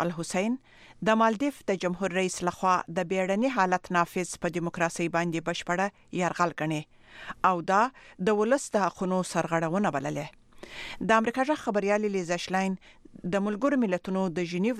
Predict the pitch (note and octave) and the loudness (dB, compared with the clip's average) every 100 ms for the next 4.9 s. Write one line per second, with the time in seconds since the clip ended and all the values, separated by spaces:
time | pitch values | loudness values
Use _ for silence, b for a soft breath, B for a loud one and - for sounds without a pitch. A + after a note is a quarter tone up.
0 | F3 F3 F3 - E3+ D#3 E3 E3 - D#3 | -2 -4 -4 -4 -4 -4 -2 -2 0 -2
1 | F3 E3+ - - - - D#3+ F#3+ A3+ C4 | -4 -4 -4 -2 -2 0 0 0 -2 -6
2 | - F#3+ - F3 E3 - E3+ E3 D#3+ D#3+ | -6 -6 -2 -2 -2 -2 0 0 -2 -2
3 | D#3+ D#3 - E3 - D#3 D#3 - G#3 b | -2 -2 -4 -6 -4 -2 -2 -2 -4 b
4 | b - - F#3+ - E3+ - - | b -8 -6 -4 -4 -4 -4 -6